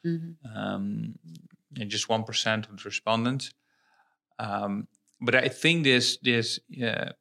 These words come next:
Speaker 2: you know, I, a colleague of mine went to, uh, went to China, I think, last year, and he said, "You know, you cannot even imagine that you have the cities that have as many inhabitants as the Netherlands as a whole."
Speaker 1: <laughs>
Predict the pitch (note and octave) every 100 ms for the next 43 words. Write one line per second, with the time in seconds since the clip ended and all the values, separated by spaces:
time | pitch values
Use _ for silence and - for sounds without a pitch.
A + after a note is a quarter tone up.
0 | _ _ _ _ _ C3 B2+ A#2+ A#2+ A#2+
1 | - - _ - _ _ _ _ _ _
2 | - A2 - E3 F3+ B2+ A2+ A2+ A#2 A#2
3 | A#2 A#2+ A2+ A2+ A2 - B2 A#2 A2 -
4 | B2 A#2 - - - C3 D#3 C#3 A2+ -
5 | A#2 A2 G#2 - - E3 G#2+ B2 C3+ _
6 | _ _ A2+ A#2 A2+ A#2 A2+ G#2+ A2 G#2+
7 | C3 B2+ A#2 A#2 A2 G#2+ B2 E3+ C3+ A2+
8 | G#2+ A2 G#2+ - - F#3 D3+ A#2+ A#2+ -
9 | _ _ - A2+ A2+ A2+ A2 A2 - _
10 | _ _ - A#2 - B2 B2 A#2 A#2+ -
11 | _ _ _ _ _ _ _ _ _ _
12 | _ A#2 A2+ D#3+ D#3+ A#2+ A2 G#2+ - B2
13 | A2+ A#2+ A#2 B2 B2 A2+ A2+ B2 F3 E3
14 | - -